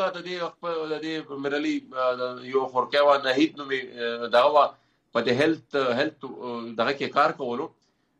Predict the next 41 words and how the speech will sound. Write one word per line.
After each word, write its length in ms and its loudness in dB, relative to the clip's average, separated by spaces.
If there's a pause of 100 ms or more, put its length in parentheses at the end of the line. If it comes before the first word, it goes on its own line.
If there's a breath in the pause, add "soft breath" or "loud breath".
(120)
هغې 260 2
هم 120 -14
وشتې 200 -16
وه 140 -6
په 120 -12
سپینه 360 -12
ورځ. 200 -8 (640)
نو 80 -14
دا 160 -2
داسې 200 -4
نه 140 -8
ده 100 -8
چې 100 -12
مثال 300 -2
پیله 300 -4
ځل، 200 -8
دا 100 0
مسلسل 480 -6
دا 80 4
واقعات 440 0
روان 320 2
دي. 200 -2 (480)
او 120 2
دا 200 4
د 60 -2
اس 420 -4
پی 80 0
آر 140 4
چې 200 -8
کوم 180 -8
بیان، 180 0 (180)
بیان 280 2
دی، 60 -8
دا 120 -4
بیخي 280 -8
دروغ 340 -4
دی، 80 -6
په 120 -6
دې 120 -2
کې 100 -14
هیڅ 140 2